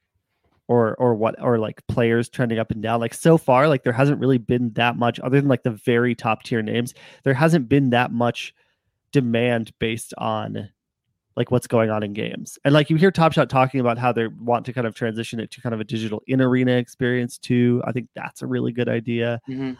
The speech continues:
Speaker 1: I think, um, I don't know, man. It's just, like, there's a lot of places this could go.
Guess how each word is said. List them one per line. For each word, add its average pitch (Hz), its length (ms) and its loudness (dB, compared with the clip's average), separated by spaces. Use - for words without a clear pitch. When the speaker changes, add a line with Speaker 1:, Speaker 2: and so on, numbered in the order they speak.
Speaker 1:
I 135 80 2
think, 135 460 0
um, 110 480 -2
I 233 60 4
don't 214 120 6
know, 143 120 6
man. 123 220 2
It's 175 160 -4
just, 233 200 -2
like, 214 180 0
there's 202 160 2
a 185 40 2
lot 190 220 2
of 226 140 -8
places 139 420 -2
this 131 180 -4
could 110 240 -10
go. 117 380 -2